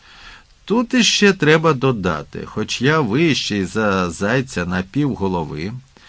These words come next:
а за свиню на цілу голову з усієї нашої команди, я був наймолодшим.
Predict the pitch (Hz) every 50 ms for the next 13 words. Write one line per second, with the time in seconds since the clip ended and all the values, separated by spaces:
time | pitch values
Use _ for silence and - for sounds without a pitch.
0 | - - - _ 95 95 90 104 123 117 - - - 104 127 131 123 143 170 180
1 | 156 110 90 87 85 98 113 113 - - - 151 143 120 110 107 98 90 82 87
2 | 85 85 82 82 87 92 92 95 101 101 113 101 - - 104 107 110 101 101 104
3 | 107 107 - - 98 98 92 - 98 87 82 82 85 90 92 95 127 139 143 143
4 | - - - - _ _ 90 80 85 85 92 104 117 120 110 90 104 135 143 139
5 | 120 98 92 98 104 117 135 147 147 135 131 143 156 165 170 160 131 107 - -
6 | - - 90 80 78